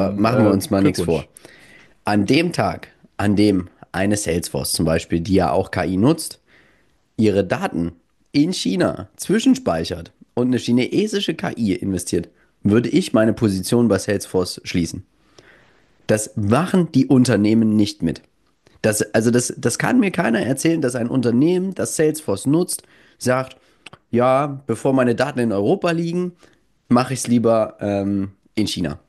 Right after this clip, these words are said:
Speaker 2: Das, das glaub ich nicht. Das, das
Speaker 1: Das
Speaker 2: glaub
Speaker 1: glaub
Speaker 2: ich
Speaker 1: ich auch
Speaker 2: nicht.
Speaker 1: nicht, ja.
Speaker 2: Was es aber auch gezeigt hat, Marcel, ist das ganze Thema, wenn das effizienter geht, ja, mit der neuen Generation von K I, wenn man sowas abgreifen kann,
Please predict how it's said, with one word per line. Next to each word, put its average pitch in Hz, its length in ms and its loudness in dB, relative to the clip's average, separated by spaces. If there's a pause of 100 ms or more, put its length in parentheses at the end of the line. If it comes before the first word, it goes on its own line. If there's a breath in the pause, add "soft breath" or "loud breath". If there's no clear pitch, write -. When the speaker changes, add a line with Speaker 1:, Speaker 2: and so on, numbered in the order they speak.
Speaker 2:
Das, - 260 -2
das 135 180 0
glaub 269 220 2
ich 175 80 4
nicht. - 300 -8
Das, 139 160 2
das - 100 -6
Speaker 1:
Das 143 180 0
Speaker 2:
glaub - 120 2
Speaker 1:
glaub 208 100 4
Speaker 2:
ich 254 80 4
Speaker 1:
ich - 40 -2
auch 92 100 -2
Speaker 2:
nicht. 87 180 -12
Speaker 1:
nicht, 95 100 -12
ja. 92 80 -14 (260 loud breath)
Speaker 2:
Was 165 280 0
es 196 140 2
aber 175 180 2
auch 156 140 0
gezeigt 139 340 0
hat, 139 100 -2
Marcel, 117 420 0 (720 loud breath)
ist - 180 -4
das 127 140 -2
ganze 113 240 -2
Thema, 120 380 0 (360 soft breath)
wenn 156 220 2
das 143 280 -4 (300 soft breath)
effizienter 117 600 0
geht, 98 340 0
ja, 92 200 -2
mit 123 180 -2
der 104 100 0
neuen 110 320 -2
Generation 90 560 -2
von 90 220 -4
K 87 160 -4
I, 120 280 0
wenn 98 120 2
man 92 100 0
sowas 92 240 -4
abgreifen 98 400 -4
kann, 107 180 -4